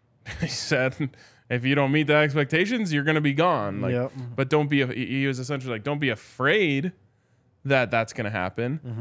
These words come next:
Speaker 2: Mm-hmm.
Speaker 1: Um, just don't let, don't let it happen." You know, he was talking about, you know, the cafeteria staff, and he's like, "You guys are the first thing the players see when they come in here every day. Like, I need you guys with smiles on your faces, welcoming them." He also said, "We can't have a line,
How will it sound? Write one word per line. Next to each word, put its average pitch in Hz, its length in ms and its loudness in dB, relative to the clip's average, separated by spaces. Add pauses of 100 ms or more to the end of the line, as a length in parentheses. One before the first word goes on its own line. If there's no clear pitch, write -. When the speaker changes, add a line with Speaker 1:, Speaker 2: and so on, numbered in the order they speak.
(220)
Speaker 2:
Mm-hmm. - 40 -12
Speaker 1:
Um, 113 560 2 (500)
just - 260 -2
don't 123 220 0
let, 127 320 -4
don't 127 160 0
let 139 120 2
it 143 60 2
happen." 147 460 0
You 107 100 -6
know, 110 120 -2
he 123 120 -2
was 120 120 -4
talking 131 240 0
about, 127 300 0
you 120 100 -2
know, 120 120 -2
the 117 140 -4
cafeteria 135 640 0
staff, 82 340 -4
and 95 100 -8
he's 98 180 -6
like, 85 260 -4 (720)
"You 123 120 0
guys 143 560 4
are 127 580 2
the 120 100 -4
first 151 340 -2 (120)
thing 147 420 0
the 127 80 -8
players 139 300 0
see 143 100 0
when 131 100 0
they 127 80 0
come 131 220 -2
in 127 100 -2
here 120 140 -2
every 101 160 -2
day. 92 100 -4
Like, 90 120 -4
I 101 80 -4
need 120 180 -4
you 135 80 -8
guys 123 220 0
with 117 120 -6
smiles 120 380 -4
on 120 100 -4
your 110 80 -6
faces, 120 480 -4
welcoming 117 480 -6
them." 117 240 -2 (440)
He 104 40 -10
also 101 200 -8
said, 123 160 -4
"We 117 80 -6
can't 147 180 -2
have 143 120 0
a 131 40 -2
line, 139 420 2